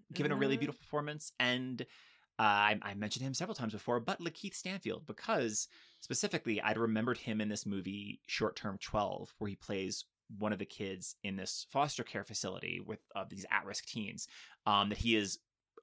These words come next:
Speaker 1: fantastic in. 'Cause I
Speaker 2: Oh.
Speaker 1: know most people know him from, like, Knives Out and Get
Speaker 2: Get
Speaker 1: Out
Speaker 2: Out.
Speaker 1: and Atlanta. Um, but, I mean, he's, you know, he's been around.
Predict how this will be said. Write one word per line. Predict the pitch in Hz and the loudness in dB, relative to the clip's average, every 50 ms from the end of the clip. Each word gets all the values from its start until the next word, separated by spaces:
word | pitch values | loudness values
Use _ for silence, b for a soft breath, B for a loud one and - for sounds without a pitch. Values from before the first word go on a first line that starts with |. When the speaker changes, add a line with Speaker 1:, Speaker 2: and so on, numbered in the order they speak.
| _ _ | _ _
Speaker 1:
fantastic | - - 135 110 104 - - - - 113 110 - - - 95 90 - - - | -8 -4 -2 -2 -2 -2 -4 -6 -6 -4 -2 -2 0 0 -2 -4 -4 -8 -8
in. | - 92 87 87 - | -6 -4 -4 -4 -6
'Cause | 110 - - | -4 -2 2
I | |
Speaker 2:
Oh. | 139 | 4
Speaker 1:
know | 151 151 | 4 6
most | 180 208 - | 6 4 4
people | - 160 156 | 4 4 4
know | 135 127 110 | 6 6 6
him | 113 110 107 | 6 4 2
from, | - - 107 98 98 98 | 2 2 2 2 2 2
like, | 104 104 104 101 - - | 2 2 2 2 0 -6
Knives | 175 190 202 202 208 214 202 202 214 | -6 -4 -2 -2 -2 -2 -2 0 2
Out | 220 196 135 107 95 104 - - | 4 6 6 6 4 0 2 4
and | 165 175 180 175 - _ _ - - 170 | 4 4 4 2 -6 _ _ -16 -6 4
Get | |
Speaker 2:
Get | - - 359 359 359 339 285 208 | 10 12 12 12 12 12 12 12
Speaker 1:
Out | 190 214 - 143 135 135 | 12 12 12 10 8 6
Speaker 2:
Out. | 135 - | 2 2
Speaker 1:
and | - 160 165 165 - - | 2 2 2 0 -2 -2
Atlanta. | - 208 226 - 285 254 147 - 95 - B B B B B B - | -2 -2 -2 0 0 0 2 0 0 -4 B B B B B B 8
Um, | 151 147 147 147 147 143 143 147 - _ _ - | 10 12 12 12 10 6 2 -6 -10 _ _ -8
but, | 135 135 226 220 226 | -2 0 0 2 2
I | |
mean, | 233 240 226 | 2 2 2
he's, | 254 269 - | 0 0 0
you | 240 | 2
know, | 185 123 120 | 2 2 2
he's | 143 185 180 - - _ - | 0 -2 -6 -8 -12 _ -14
been | 165 123 110 147 170 | -6 2 2 2 4
around. | 156 147 147 139 139 139 135 131 | 4 2 2 2 2 0 -2 -4